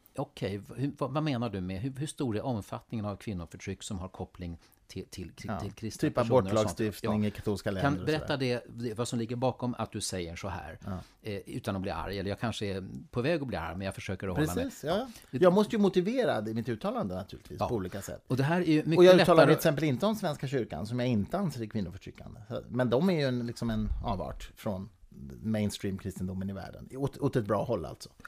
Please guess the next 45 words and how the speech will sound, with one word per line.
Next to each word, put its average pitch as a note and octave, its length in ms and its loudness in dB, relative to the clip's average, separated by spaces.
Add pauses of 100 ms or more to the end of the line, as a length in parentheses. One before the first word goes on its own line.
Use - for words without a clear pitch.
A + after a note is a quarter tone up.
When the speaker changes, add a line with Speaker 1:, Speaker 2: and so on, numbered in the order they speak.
(120)
Speaker 1:
Avart A2+ 480 2
och G2 160 -6
bra F#2 220 -2
håll. G2 160 -2
Det E2+ 60 -2
var F#2+ 80 -2
tur G#2 200 -2
att G2 80 -2
du - 40 -14
sa F#2+ 100 -4
bra E2+ 240 -4
håll, F2+ 200 -4
för A#2 180 -6
avart F#2+ 360 -4
Speaker 2:
<laughs> C#3 40 -2
Ja. G2 80 0
Speaker 1:
har - 140 4
en G2+ 60 -2
lite G#2 180 -6
konstig A2+ 320 0
Speaker 2:
Jo, C#3 120 8
men D3+ 80 8
åt, D3 60 6
Speaker 1:
konnotation G2 320 2
Speaker 2:
åt C#3 80 6
Speaker 1:
där. C#3+ 60 4
Speaker 2:
rätt B2+ 220 6
håll, G2+ 260 -2
Speaker 1:
Ja, G#2+ 240 6
Speaker 2:
ja. - 60 -18 (160)
Speaker 1:
åt - 80 -6
rätt A2 240 -4
håll, - 120 -8
säger - 200 -10
han. - 60 -8
Och, C#3+ 40 6
och, C#3+ 60 8
Speaker 2:
Extrema E3 600 8
då, A2+ 100 4
Speaker 1:
och G2 80 0
så A2+ 40 -2
Speaker 2:
fast A2+ 180 2
Speaker 1:
pe-, - 80 4
Speaker 2:
åt A#2 80 4
Speaker 1:
nu, C3+ 80 4